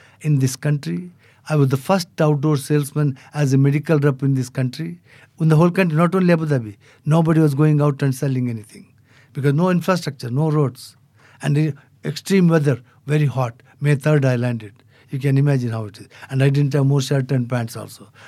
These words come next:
I lost my bag in the Air India while coming. So with one shirt,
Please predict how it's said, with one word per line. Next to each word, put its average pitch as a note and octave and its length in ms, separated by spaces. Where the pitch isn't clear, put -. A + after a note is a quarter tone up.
I C#3 80
lost C3+ 280
my C#3 100
bag C3 300
in C3 140
the B2 160
Air C3+ 200
India A2 380
while C3+ 160
coming. A2+ 400
So - 160
with C3+ 160
one D3+ 220
shirt, E3 360